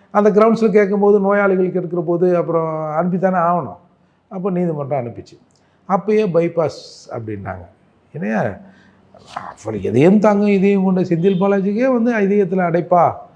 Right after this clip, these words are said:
அவ்வளவு கொடுமையானதா இ டின்னு எல்லாரும் பேசுனாங்க. அதுக்கப்புறம் உண்மையிலே பைபாஸ் நடந்ததா, நடக்கலையான்னு விவாதம் பண்ணாங்க படுபாவைங்க. அஹ், ஒரு ஆட்டை அறுத்து எங்கேயாவது ஒரு நரம்பு கிரம்பு எடுத்து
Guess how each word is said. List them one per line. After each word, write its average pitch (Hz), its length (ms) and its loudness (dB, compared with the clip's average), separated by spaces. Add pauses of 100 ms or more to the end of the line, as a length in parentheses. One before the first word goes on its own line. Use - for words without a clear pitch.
(260)
அவ்வளவு 220 420 4
கொடுமையானதா 208 540 4
இ 180 60 4
டின்னு 185 300 0
எல்லாரும் 170 420 0
பேசுனாங்க. 139 540 -2 (580)
அதுக்கப்புறம் 170 480 2
உண்மையிலே 185 360 2
பைபாஸ் 165 460 0
நடந்ததா, 147 380 -4
நடக்கலையான்னு 139 580 -4
விவாதம் 135 520 -2
பண்ணாங்க 120 400 -8
படுபாவைங்க. 113 640 -6 (440)
அஹ், 156 200 -2 (380)
ஒரு - 680 2
ஆட்டை 160 440 2
அறுத்து 151 340 2
எங்கேயாவது 151 560 2
ஒரு 147 100 0
நரம்பு 135 300 -2
கிரம்பு 139 280 -6
எடுத்து 131 500 -4